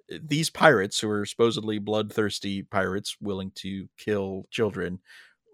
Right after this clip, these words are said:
would be, apparently a lot of them did want nothing to do getting anywhere near Klingon. So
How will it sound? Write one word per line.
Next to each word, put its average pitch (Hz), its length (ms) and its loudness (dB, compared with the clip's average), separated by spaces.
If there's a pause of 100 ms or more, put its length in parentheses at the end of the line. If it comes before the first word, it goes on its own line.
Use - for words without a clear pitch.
would 110 260 -2
be, 104 340 -4 (520)
apparently 107 500 4
a 98 100 4
lot 117 220 4
of 98 80 -4
them 92 300 -4
did 110 280 -2
want 110 260 -2
nothing 123 440 4
to 107 60 -4
do 107 400 0 (280)
getting 104 240 0
anywhere 117 380 -2
near 107 300 -2
Klingon. 73 420 -10 (560)
So 101 640 2